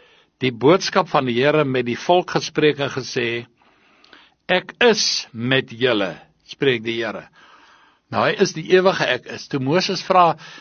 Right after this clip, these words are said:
"Here, sê net vir my, vir, wat moet ek vir Farao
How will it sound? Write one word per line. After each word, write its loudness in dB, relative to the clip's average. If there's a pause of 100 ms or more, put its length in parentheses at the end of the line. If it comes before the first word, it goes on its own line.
(140)
"Here, 2
sê 2
net 0
vir 0
my, 2
vir, 0 (100)
wat 0
moet 2
ek -4
vir 2 (200)
Farao 4